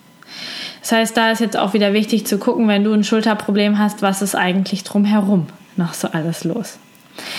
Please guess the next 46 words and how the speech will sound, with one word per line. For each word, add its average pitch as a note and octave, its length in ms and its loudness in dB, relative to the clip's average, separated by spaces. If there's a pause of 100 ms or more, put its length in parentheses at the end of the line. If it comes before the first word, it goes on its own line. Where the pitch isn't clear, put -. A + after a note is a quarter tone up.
(220)
Dann A#3 160 2
sind D#4 160 2
wir C4 140 2
auf B3+ 80 -6
der B3+ 100 2
dritten A3+ 540 0
Ebene. E3 340 -2 (100)
Und G3 80 -2
das G#3+ 200 0
ist B3 160 -6
die G#3 160 2
vegetative G3 720 0
Ebene. D#3+ 420 -2
Das A3 220 0
ist C4+ 180 -2
die B3 160 0
Ebene, A3+ 600 2
die G3 400 2
ich A#3+ 420 0
besonders A3 540 2
liebe. G#3+ 520 2
<laughs> - 60 -8 (200)
Das B3+ 160 4
ist C4 200 -4
die A3 140 0
Ebene A3+ 400 2 (360)
der F#3+ 100 2
Brustwirbelsäule. E3+ 1040 0 (360)
Das G3+ 180 0
ist G#3 120 0
unser G#3+ 320 2
System G#3+ 520 2
Kämpfen, G#3+ 520 2
Flüchten G3+ 500 0
oder F3+ 240 0
Totstellen. F#3 540 0
Das F3+ 180 0
vegetative G3 600 2
Nervensystem, F#3+ 720 2
auch F3+ 180 0
da F#3+ 160 0
habe F#3 160 2
ich F3 80 -2
schon F#3+ 120 0
eine F3+ 180 2
sehr G#3 480 0